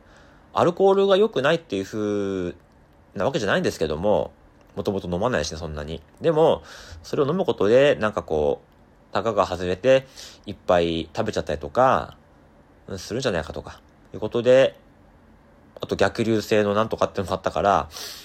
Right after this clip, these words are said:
うん、あんまりアルコールも良くないかなってことで、アルコールも飲まないし、うん、マックとかだって、もう無塩の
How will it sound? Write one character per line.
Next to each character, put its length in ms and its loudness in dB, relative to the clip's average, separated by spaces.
う 40 -12
ん、 160 -8
あ 60 -8
ん 60 -8
ま 100 0
り 180 -2
ア 100 -2
ル 80 -8
コ 120 -4
ー 40 0
ル 60 -2
も 60 -6
良 60 -4
く 100 -10
な 80 -2
い 40 -2
か 80 -6
な 100 0
っ 40 -2
て 80 -4
こ 100 -6
と 100 -2
で、 120 0
ア 180 0
ル 80 -6
コ 220 -2
ー 40 2
ル 80 -2
も 160 2
飲 80 -2
ま 140 2
な 140 0
い 80 -4
し、 280 -4
う 60 -6
ん、 360 -4
マ 140 -8
ッ 80 -2
ク 160 0
と 100 2
か 80 4
だ 100 2
っ 40 -8
て、 300 -6
も 100 -8
う 20 -6
無 280 0
塩 220 2
の 220 2